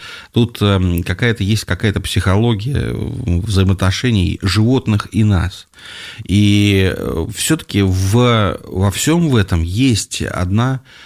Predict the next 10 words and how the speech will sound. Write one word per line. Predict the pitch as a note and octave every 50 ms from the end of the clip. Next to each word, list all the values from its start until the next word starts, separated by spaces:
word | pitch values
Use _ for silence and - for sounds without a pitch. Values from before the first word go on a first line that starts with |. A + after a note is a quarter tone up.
| - - -
очень | - G2 - - G2+ G2
интересная | G2 F#2+ G#2+ G2 G#2+ F#2+ - - F#2+ F#2+ F2 F#2
штука. | - - E2+ - E2
Действительно, | G2 G#2 G2+ - - C#3 C3+ B2+ - F#2+ F2+ F2 F2 F2+ - -
любовь | G#2 G2+ G2+ G#2 A2 A2 A2+ A2 G2 - - -
к, | - -
к | - C#3 C3+ B2
животным, | A#2+ C#3 D3 D#3 F#3+ G3+ G3 - - A2 F#2 F2 F2 - _ _ _ _ _ _ _ _ _ _ _ _ _ - - - - -
наверное, | - F2+ F2+ F#2 G#2+ A#2+ A#2 A2+ G2+ F#2+ F2
это, | - - G2+ F#2+ - G#2+ G2+